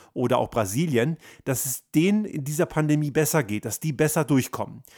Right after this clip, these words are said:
Da, wo die Diktatoren, die Volltrottel regieren,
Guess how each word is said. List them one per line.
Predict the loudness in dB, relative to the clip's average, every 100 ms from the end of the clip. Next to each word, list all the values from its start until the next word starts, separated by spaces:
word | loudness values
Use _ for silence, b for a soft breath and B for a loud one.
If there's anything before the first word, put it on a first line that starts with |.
| B B B
Da, | 2 4 4
wo | 4
die | 4 0 -2 -2 -6
Diktatoren, | -8 -6 -4 -2 2 2 2 0
die | -6
Volltrottel | -2 0 0 -2 0 -2
regieren, | -2 0 2 2